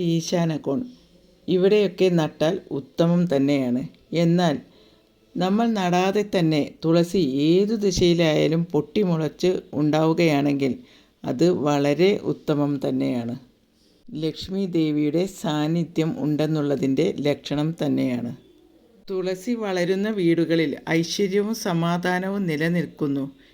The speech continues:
എന്നാൽ തുളസിയുടെ ഉണങ്ങൽ, തുളസി ഉണങ്ങിപ്പോകുന്നത് വളരെ ദുഃഖകരമായ സൂചനയായാണ് കരുതുന്നത്. തുളസി നിത്യവും നനയ്ക്കണം. പക്ഷേ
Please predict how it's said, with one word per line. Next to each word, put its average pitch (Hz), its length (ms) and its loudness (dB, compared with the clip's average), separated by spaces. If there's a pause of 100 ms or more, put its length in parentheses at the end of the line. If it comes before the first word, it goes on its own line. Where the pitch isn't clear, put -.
(200)
എന്നാൽ 156 480 -2 (920)
തുളസിയുടെ 180 800 0 (340)
ഉണങ്ങൽ, 160 480 0 (120)
തുളസി 160 400 -2
ഉണങ്ങിപ്പോകുന്നത് 160 1040 -2 (540)
വളരെ 160 540 -2 (840)
ദുഃഖകരമായ 165 1000 -2
സൂചനയായാണ് 160 1040 0 (140)
കരുതുന്നത്. 139 640 -4 (800)
തുളസി 202 580 -6
നിത്യവും 196 540 -2
നനയ്ക്കണം. 156 560 -4 (720)
പക്ഷേ 185 420 -2